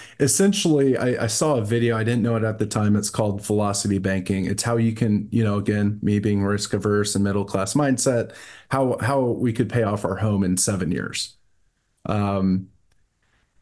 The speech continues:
and as I was going through the numbers, I, of course, built a calculator. That's what I do.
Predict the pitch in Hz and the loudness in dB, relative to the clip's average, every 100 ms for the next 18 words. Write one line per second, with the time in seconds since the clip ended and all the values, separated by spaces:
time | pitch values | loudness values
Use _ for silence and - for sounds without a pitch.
0 | _ _ _ _ _ 139 135 127 123 127 | _ _ _ _ _ 0 2 2 0 0
1 | 151 160 135 123 107 131 131 127 139 123 | 0 0 0 0 0 2 2 2 0 2
2 | 113 107 107 117 107 - - _ _ - | 2 2 2 0 -2 -6 -10 _ _ -18
3 | - 107 104 - 107 101 135 113 98 98 | -2 0 0 0 0 0 0 0 -4 0
4 | 104 101 101 107 101 104 110 104 95 110 | 0 2 2 0 0 -2 -2 0 0 0
5 | 113 107 101 98 | 2 2 0 -4